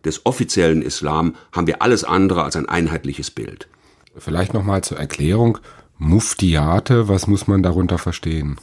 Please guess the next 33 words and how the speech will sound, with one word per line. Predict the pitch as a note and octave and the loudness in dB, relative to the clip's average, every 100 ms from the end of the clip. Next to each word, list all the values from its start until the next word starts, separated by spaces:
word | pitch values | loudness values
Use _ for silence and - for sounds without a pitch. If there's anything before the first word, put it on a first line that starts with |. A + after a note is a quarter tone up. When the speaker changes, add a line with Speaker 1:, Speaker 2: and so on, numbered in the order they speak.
| - - | -16 -6
Speaker 1:
Naja, | G2 A2+ | -2 2
die | A2+ | 2
ganze | G#2+ A2+ G#2 - | 2 0 -4 -6
islamische | F#2 F#2+ F#2+ F#2+ | -2 0 2 2
Welt | F#2 - | 2 2
kennt | G#2+ | 0
natürlich | E2 G2 F2 | 0 -2 -2
das | D#2+ D2+ - - | -2 -6 -6 -2
Amt | F2+ G2 - F2 | 0 0 -2 -4
des | E2 | 2
Mufti, | F#2+ C#3 - G#2+ | 2 2 2 0
aber | F#2 F#2 | 2 2
das | G2 G2 | 2 -2
ist | - G#2+ - - | 0 0 0 -6
in | - F2 | -4 -2
den | E2+ | 2
übrigen | C#3+ B2+ G#2 | 2 4 2
islamischen | E2 - E2+ F2+ | 2 2 2 2
Ländern | E2+ F2 | 2 0
etwas | D2+ E2 E2 | -2 -6 -2
anderes. | G#2+ A#2 D#2 C#2+ | 2 2 0 -4
Wir | D#2 | -2
haben | F#2 G2+ | 0 0
in | E2 | 0
Russland, | E2 C3+ - G#2+ G#2 - - - - - _ | 2 2 2 2 2 -2 -20 -20 -20 -20 _
haben | E2+ G#2 | 0 2
wir | G2 F#2+ E2+ - _ | 2 2 -2 -8 _
Verwaltungs-, | - D#2+ D#2+ A2+ C3 A#2+ F#2+ - - - - | -6 -2 0 0 2 2 2 0 -4 -8 -6
regionale | G2 F#2 F#2 G2 A#2+ | -2 2 2 4 2
Verwaltungseinheiten | G#2 E2 F2+ F#2 F2 D#2 - E2 E2 D#2+ D#2 D2 F#2+ | 0 0 0 0 -2 -4 -4 -2 0 0 -2 -2 -4
für | - F2 | -2 0
Muslime, | D#2+ - E2 G#2 A#2+ | 0 -2 -2 2 2
die | G2 F#2+ F#2+ F2+ | 2 0 0 -2